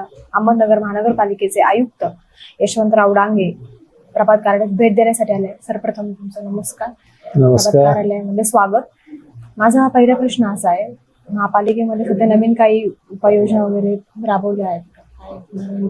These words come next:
Speaker 2: सर्वप्रथम मी अहमदनगर वासियांना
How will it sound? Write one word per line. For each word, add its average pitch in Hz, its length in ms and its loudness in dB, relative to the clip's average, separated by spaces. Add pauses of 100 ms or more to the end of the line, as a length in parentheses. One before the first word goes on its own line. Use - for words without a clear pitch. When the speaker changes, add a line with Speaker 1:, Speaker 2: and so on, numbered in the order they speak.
(480)
Speaker 2:
सर्वप्रथम 170 680 4
मी 165 480 8 (320)
अहमदनगर 156 500 4
वासियांना 147 840 4